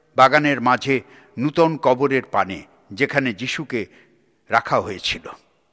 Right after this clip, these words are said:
পিতর যখন কবরের অভ্যন্তরে প্রবেশ করে সত্য নির্ধারণ করলেন। প্রভু যীশুর দেহের কোনো চিহ্ন না পেয়ে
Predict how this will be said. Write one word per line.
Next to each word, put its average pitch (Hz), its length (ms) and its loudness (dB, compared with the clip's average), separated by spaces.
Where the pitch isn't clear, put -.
পিতর 135 340 0
যখন 131 260 -4
কবরের 127 520 -2
অভ্যন্তরে 123 680 -6
প্রবেশ 120 380 -8
করে 92 260 -8
সত্য - 400 -6
নির্ধারণ 120 560 -4
করলেন। 90 440 -12
প্রভু 170 220 0
যীশুর 180 380 -6
দেহের 160 240 0
কোনো 185 200 -6
চিহ্ন 202 380 -6
না 139 180 0
পেয়ে 92 300 -6